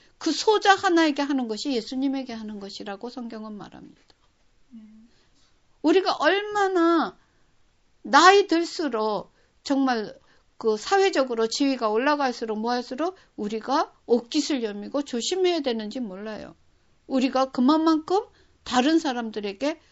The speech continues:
Speaker 1: 보여지고 있고 영향력을 끼치고 있답니다.
Speaker 2: 아멘.
Speaker 1: 근데 유익을 끼치고 있느냐, 해를 끼치고 있느냐예요.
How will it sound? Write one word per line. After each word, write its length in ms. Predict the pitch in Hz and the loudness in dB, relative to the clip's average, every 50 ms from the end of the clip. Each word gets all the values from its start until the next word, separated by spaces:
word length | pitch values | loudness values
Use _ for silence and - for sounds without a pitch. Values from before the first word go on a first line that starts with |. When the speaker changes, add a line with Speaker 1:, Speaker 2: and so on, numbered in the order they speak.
| _ _ _ - | _ _ _ -6
Speaker 1:
보여지고 680 | - 269 285 311 339 370 381 370 359 359 302 349 311 269 | 2 6 8 8 8 8 6 4 2 -2 -2 -2 -2 -4
있고 460 | 254 - _ - 311 359 440 - _ _ _ - | -4 -6 _ -6 -4 -4 -4 -6 _ _ _ -4
영향력을 720 | 202 214 240 277 311 349 359 349 320 277 247 254 311 302 311 | 0 2 6 6 6 6 4 4 2 0 -2 -2 -6 -6 -4
끼치고 460 | - 403 403 - - 370 - 339 330 | -6 -6 -6 -4 -6 -6 -4 -4 -4
있답니다. 600 | 294 - - - 185 165 - - 208 - _ _ _ _ _ | -6 -6 -6 -10 -10 -10 -12 -14 -18 -20 _ _ _ _ _
Speaker 2:
아멘. 720 | 262 226 220 226 233 226 226 233 233 226 233 - - - | -20 -20 -18 -16 -16 -16 -16 -16 -16 -16 -16 -18 -8 -2
Speaker 1:
근데 320 | - 415 415 381 277 214 185 | 0 0 2 2 0 0 4
유익을 580 | 208 262 302 339 349 359 370 392 427 392 381 - | 6 6 8 8 8 8 6 6 4 2 2 2
끼치고 480 | 403 370 381 - - 359 381 370 359 | 0 -2 0 0 -4 -2 -2 -2 0
있느냐, 360 | 349 320 320 330 330 339 370 | 0 2 2 2 2 2 0
해를 460 | 381 - - 480 508 523 508 508 453 453 | -2 -2 -2 -2 0 2 2 2 2 2
끼치고 420 | 403 381 392 - 359 302 311 294 | 0 -4 -2 -2 -6 -4 -2 -2
있느냐예요. 600 | 277 254 262 262 254 247 202 180 160 107 95 - | -2 -2 -2 -2 -4 -4 -6 -8 -10 -12 -14 -16